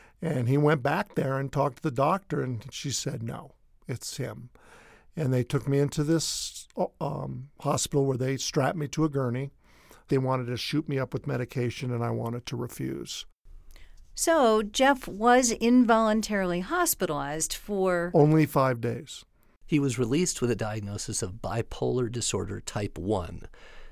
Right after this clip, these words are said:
Speaker 3: including mania with psychotic features.
Speaker 2: Maybe now's the time to say a bit more about what exactly that means.
Speaker 3: Right.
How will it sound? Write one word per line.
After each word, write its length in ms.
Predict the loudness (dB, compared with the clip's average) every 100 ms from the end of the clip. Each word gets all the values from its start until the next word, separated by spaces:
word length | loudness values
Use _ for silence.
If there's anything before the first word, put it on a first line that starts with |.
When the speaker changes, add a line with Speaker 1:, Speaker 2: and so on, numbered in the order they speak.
| -2
Speaker 3:
including 640 | -2 0 0 2 2 -2 -4
mania 680 | -2 2 2 0 -2 -4 -2
with 260 | -2 -2 -6 -6
psychotic 760 | -2 -2 -4 -4 -4 -6 -8
features. 720 | -8 -8 -8 -10 -10 -8 -8 -10 -2
Speaker 2:
Maybe 240 | 0 2 2
now's 280 | 0 0 -4
the 80 | -8
time 300 | -6 -6 -4
to 40 |
say 200 | -4 -4
a 40 | -4
bit 220 | -6 -4
more 220 | -2 -2
about 240 | -2 -6
what 100 | -6
exactly 560 | -6 -2 -2 -2 -2 -4
that 240 | -4 -8
means. 380 | -8 -8 -8 -10 -4
Speaker 3:
Right. 260 | -4 -4